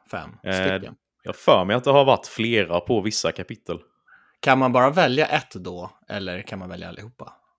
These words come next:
Speaker 2: Eh, nej, jag tror du
Speaker 1: Nej.
Speaker 2: kan riva av allihop då på en gång om du vill.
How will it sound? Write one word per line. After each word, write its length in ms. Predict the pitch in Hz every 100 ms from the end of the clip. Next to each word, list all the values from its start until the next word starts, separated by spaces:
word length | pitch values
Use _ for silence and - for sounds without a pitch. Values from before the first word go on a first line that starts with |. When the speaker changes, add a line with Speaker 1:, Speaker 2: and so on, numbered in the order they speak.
| _ _ _ -
Speaker 2:
Eh, 280 | 101 98 98
nej, 160 | 110 117
jag 100 | 113
tror 160 | 147
du 60 | 110
Speaker 1:
Nej. 80 | 104
Speaker 2:
kan 220 | 110 107
riva 260 | 110 110
av 140 | 110 101
allihop 480 | 107 95 98 85 -
då 120 | 110
på 160 | 98 104
en 140 | 95
gång 200 | 95 85
om 140 | 85 87
du 60 |
vill. 180 | 90 82